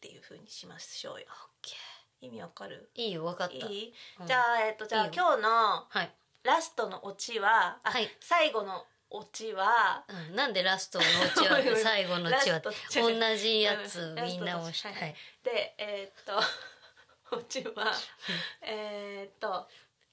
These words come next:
Speaker 1: ちょっとハッピーエンドで終わらせてください。
Speaker 2: ちょっとハッピーエンド。
Speaker 1: うん、ちょっとじゃなくてもいいよ。すごくてもいい。
Speaker 2: ちょっと。
Speaker 1: あ、ちょっとでもハッピーエンドだったら許してあげる。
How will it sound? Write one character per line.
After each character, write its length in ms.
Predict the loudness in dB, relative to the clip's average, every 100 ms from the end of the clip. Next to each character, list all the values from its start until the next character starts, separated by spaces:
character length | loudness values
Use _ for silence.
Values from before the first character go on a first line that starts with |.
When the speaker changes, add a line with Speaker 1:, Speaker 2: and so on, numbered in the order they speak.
| _ _ 0
Speaker 1:
ち 80 |
ょ 40 | 0
っ 100 | 2
と 80 | 0
ハ 140 | 0
ッ 100 | 0
ピ 140 | 2 6
ー 60 |
エ 80 | 6
ン 100 | 6
ド 80 | 0 -6 _ _ _ -6
で 120 | 0
終 80 | 2
わ 100 | 2
ら 100 | 0
せ 140 | -2
て 140 | -6 -6
く 100 | -2
だ 180 | -2 2
さ 120 | 2
い。 180 | 0 -6 _
Speaker 2:
ち 100 | -2
ょ 40 | 0
っ 40 |
と 60 | -2
ハ 80 |
ッ 40 | -4
ピ 120 | 0
ー 40 |
エ 40 | 0
ン 80 | -2
ド。 180 | -6 -10 _ _
Speaker 1:
う 80 | -12
ん、 80 | -2
ち 80 | 0
ょ 60 |
っ 20 | 4
と 80 |
じ 60 | 4
ゃ 20 |
な 80 | 4
く 60 | 2
て 40 |
も 60 | -4
い 40 |
い 20 |
よ。 80 | -4
す 200 | 0 4
ご 120 | 4
く 80 | 4
て 100 | 0
も 80 | -2
い 40 |
い。 20 |
Speaker 2:
ち 20 | -2
ょ 40 |
っ 20 |
と。 60 | -2
Speaker 1:
あ、 100 | -2 -8 -18 -6
ち 80 | 0
ょ 120 | 2
っ 20 | 4
と 100 | 4
で 80 |
も 120 | 4 2
ハ 100 | 0
ッ 120 | 0
ピ 80 | -2
ー 20 |
エ 60 | 0
ン 40 |
ド 60 | -2
だ 80 |
っ 60 | -4
た 100 | 0
ら 140 | 0
許 160 | 0 -6
し 60 | -8
て 100 | -8
あ 20 |
げ 100 | -10
る。 160 | -14